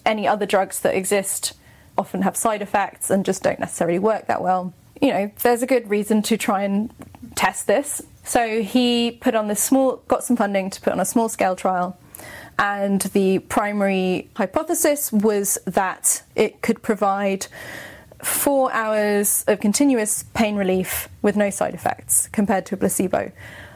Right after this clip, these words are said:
And that was what they were finding when they started the study, but they ran out of funding, so they couldn't confirm the primary objective. But, you know, they had these, this promising study,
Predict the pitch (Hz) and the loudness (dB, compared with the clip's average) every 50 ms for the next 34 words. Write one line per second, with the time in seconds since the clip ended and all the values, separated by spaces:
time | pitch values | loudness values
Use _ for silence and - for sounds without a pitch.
0 | - - - 208 202 202 202 202 196 - - - - - - - - 196 220 196 | -4 -2 0 0 0 0 -2 -2 0 0 0 0 -2 -2 -4 -8 -2 0 0 0
1 | - - 202 202 202 196 196 - - - - - - 202 190 214 180 - - - | 0 0 0 2 2 2 0 -2 -4 -6 -8 -6 -4 0 2 2 2 2 0 0
2 | - 190 190 185 190 185 190 180 180 175 175 - - - - 190 190 196 208 - | 0 2 2 2 2 2 2 2 2 0 -2 -6 -14 -4 0 0 0 0 -2 0
3 | - 226 302 370 381 - - - 214 202 190 180 175 175 - - 226 202 196 - | 2 2 2 2 0 -2 0 0 0 2 2 -2 -2 -2 0 0 0 0 0 -2
4 | - 185 - 180 - - 175 170 190 220 240 233 - - - - - 214 185 - | -4 -4 -4 -2 0 0 0 0 0 -2 -4 -4 -8 -14 -8 -2 0 0 0 0
5 | - _ - 214 208 226 226 214 - 202 - - 202 190 185 190 190 - 214 185 | -4 _ -2 0 2 2 0 0 -2 -2 -2 -2 -2 -2 -2 -2 0 0 0 0
6 | 190 190 - - 226 202 185 170 - - - - - - - - - 196 196 190 | 0 0 0 -2 -2 -2 -4 -4 -4 -6 -6 -6 -14 -18 -8 -4 -2 -2 0 0
7 | - 196 196 185 175 180 180 185 180 226 - - - 190 185 180 175 - - 196 | 2 2 2 0 0 -2 -4 -4 -4 -6 -8 -8 -2 0 2 2 2 0 -2 -2
8 | 196 196 185 165 170 - - 196 - - - 185 180 208 - - - - - - | -2 -2 -2 -2 -2 0 0 0 0 0 0 0 0 0 -4 -10 -18 -18 -16 -16
9 | - - - - - - - - - 370 - - 370 269 190 190 254 254 247 - | -16 -14 -16 -16 -18 -18 -20 -4 -2 -2 -2 0 0 0 2 2 0 0 0 0
10 | 240 220 214 - - 208 208 - - - 196 202 - - - 269 247 240 - 214 | -2 -2 -2 -2 -2 -2 -2 -2 -4 -4 -2 -2 0 0 -2 -2 0 -2 0 0
11 | 202 196 - - 196 185 185 220 269 | 0 0 2 0 0 0 0 -2 -4